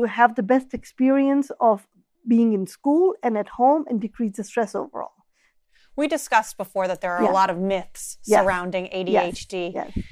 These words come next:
Speaker 2: Um, and you mentioned that so many parents just think that it's just being diagnosed for every child.
Speaker 1: Mm-hmm.
Speaker 2: How common is it actually?
Speaker 1: Well, it is about eight to ten percent of school-age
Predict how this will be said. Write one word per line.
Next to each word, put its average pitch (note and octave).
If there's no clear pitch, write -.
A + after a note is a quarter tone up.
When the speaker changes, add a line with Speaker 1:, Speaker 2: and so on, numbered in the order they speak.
Speaker 2:
Um, G3+
and A3
you A3+
mentioned G#3
that F#3
so A3
many G3
parents F#3+
just -
think F3+
that F3
it's E3+
just F#3
being F#3
diagnosed E3+
for -
every F3
child. E3+
Speaker 1:
Mm-hmm. A#3+
Speaker 2:
How D4+
common F3+
is D#3+
it F3
actually? F#3
Speaker 1:
Well, F#4
it D#4+
is F#4
about E4+
eight D4+
to D4
ten C4+
percent B3+
of G#3+
school-age A3